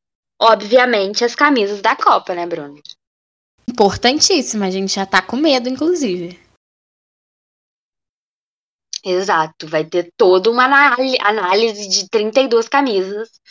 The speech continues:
Speaker 1: pra vocês aqui. Óbvio que outras mais, né?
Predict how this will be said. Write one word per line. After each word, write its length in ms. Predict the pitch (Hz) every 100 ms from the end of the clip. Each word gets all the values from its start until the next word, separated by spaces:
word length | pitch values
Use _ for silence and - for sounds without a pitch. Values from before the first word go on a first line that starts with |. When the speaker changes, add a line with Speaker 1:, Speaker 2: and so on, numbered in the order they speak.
| _ _ _
Speaker 1:
pra 140 | 202
vocês 420 | 180 208 240 208
aqui. 300 | 208 - 220
Óbvio 340 | 160 147 165 175
que 80 | 190
outras 320 | 185 190 208
mais, 320 | 196 151 156
né? 220 | 196 208